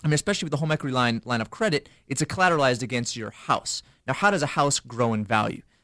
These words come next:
It's typically because of supply and demand. Lately, it's be, been because of inflation. Okay? But if you look at your cash value account, when you take out a loan against it, that cash value continues to grow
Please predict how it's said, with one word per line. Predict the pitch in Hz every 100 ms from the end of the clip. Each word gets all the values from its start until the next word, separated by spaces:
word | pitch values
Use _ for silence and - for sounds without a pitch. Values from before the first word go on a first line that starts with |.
| _
It's | -
typically | - 196 135 135
because | 123 135 117
of | 120
supply | - - 117
and | 107
demand. | 123 180 160 131
Lately, | 170 143
it's | 110
be, | - 113
been | - - 110 104
because | - 104
of | 90
inflation. | 98 - 190 - - _ _ _ -
Okay? | 127
But | 127 165 151
if | 139
you | 139
look | 151 214 180
at | 147 135 131
your | 120 120 113 -
cash | - 165 160 -
value | 123 131 147 113 107
account, | 104 - 113 98 _ _ _
when | 120
you | 151
take | 190 185 160
out | 143
a |
loan | 123 143 127
against | 107 185 214 -
it, | 117
that | 165 190
cash | - 180 -
value | 151 165 123
continues | 127 117 - 180 170 156 -
to | 127
grow | 113 120 117 127 147 110 107